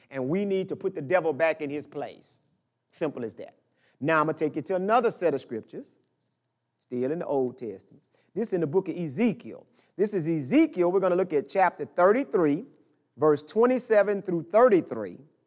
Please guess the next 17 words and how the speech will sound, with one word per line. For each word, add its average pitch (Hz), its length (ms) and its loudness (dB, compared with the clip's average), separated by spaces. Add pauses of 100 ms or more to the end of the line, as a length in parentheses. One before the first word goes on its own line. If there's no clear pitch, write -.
(760)
and 143 200 0
then 202 300 6
chapter 185 440 2
thirty-four, 190 920 4
verse 156 280 2
one 151 240 0
through 147 200 -6
six. - 340 -8
So 135 80 -6
we're 135 80 -4
gonna 127 160 -4
do 117 180 -6 (320)
Ezekiel 190 540 0
thirty-three, 160 840 0 (840)
twenty-seven 185 720 2
through 156 240 0
thirty-three. 156 720 2